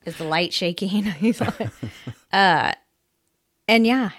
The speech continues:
it was so, it was just so not anything like I've experienced in just a regular day. I don't know if people just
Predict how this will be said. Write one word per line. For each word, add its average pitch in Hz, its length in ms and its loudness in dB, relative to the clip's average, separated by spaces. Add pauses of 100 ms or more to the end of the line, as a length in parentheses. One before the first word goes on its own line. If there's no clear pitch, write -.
(100)
it 220 160 4
was 226 200 0
so, 220 640 0 (680)
it - 200 -8
was 214 160 0
just 226 280 -4
so 233 240 0 (880)
not 190 460 -2 (1000)
anything 202 400 2
like 165 220 0
I've 180 160 0
experienced 180 640 -2
in 185 180 -2
just - 300 -4
a 170 120 0
regular 151 880 0 (720)
day. 139 260 0
I 127 140 0
don't 208 120 2
know 202 160 2
if 190 80 -4
people 165 300 -2
just 156 340 -8